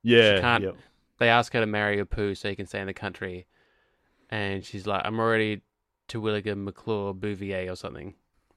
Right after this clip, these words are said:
Speaker 1: I think there's another name in there as well. Not sure who.
Speaker 2: Um, I did see in the spoiler thing too that, or, like, in the, the, the kind of the mess ups, is that when he becomes a citizen, he gets a jury notice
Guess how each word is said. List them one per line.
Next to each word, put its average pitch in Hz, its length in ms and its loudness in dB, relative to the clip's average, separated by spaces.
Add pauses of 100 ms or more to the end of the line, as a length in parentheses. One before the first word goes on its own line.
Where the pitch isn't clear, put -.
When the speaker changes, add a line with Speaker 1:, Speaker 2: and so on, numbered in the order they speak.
(100)
Speaker 1:
I - 40 -8
think 139 120 -4
there's 147 100 -2
another 101 240 -4
name 87 220 -10
in 87 80 -12
there 85 140 -12
as 85 100 -12
well. 87 260 -10 (640)
Not 101 140 -10
sure 98 140 -10
who. 90 200 -10 (760)
Speaker 2:
Um, 110 240 0
I 110 80 -4
did 113 180 -4
see 117 140 -2
in 107 80 -4
the 101 120 -4
spoiler 104 400 -4
thing 98 260 -8
too 101 260 -4
that, 98 200 -4
or, 98 120 -2
like, 95 200 -4
in 101 80 -6
the, 92 300 -6 (220)
the, 98 260 -8 (100)
the 110 140 -10 (160)
kind 104 160 -8
of 90 140 -10 (100)
the 101 160 -12
mess 98 220 -8
ups, 95 220 -8
is 92 100 -12
that 92 240 -8 (1400)
when 113 180 0
he 98 120 -4
becomes 101 320 -6
a 95 40 -10
citizen, 98 400 -6
he 95 60 -6
gets 98 260 -10
a 101 40 -8
jury 95 300 -6
notice 95 580 -8